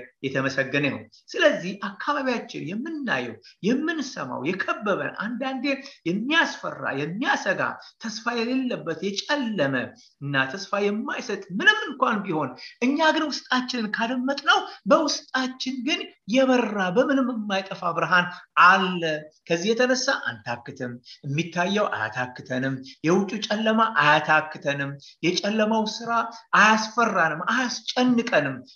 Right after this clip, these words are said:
በእኛ ውስጥ የእግዚአብሔር ብርሃን በርቷል ነው የሚለው። እግዚአብሔር የተመሰገነ ይሁን።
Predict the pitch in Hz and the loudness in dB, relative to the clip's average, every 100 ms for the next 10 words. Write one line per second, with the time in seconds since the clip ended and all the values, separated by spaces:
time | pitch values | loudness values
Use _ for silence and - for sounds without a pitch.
0 | _ 156 196 247 285 311 339 - - - | _ 2 2 2 0 0 0 -2 -8 -18
1 | - _ 175 170 175 165 147 143 131 123 | -18 _ -2 0 2 2 2 -4 -4 2
2 | 139 139 - _ 156 - 180 196 170 123 | 2 2 -6 _ 0 0 2 0 0 -6
3 | 117 117 - _ _ 131 135 127 123 127 | -8 -10 -12 _ _ 2 4 6 4 0
4 | 127 - 143 139 135 131 - 254 135 117 | 0 -6 -6 -4 -4 -4 -6 -6 -6 -8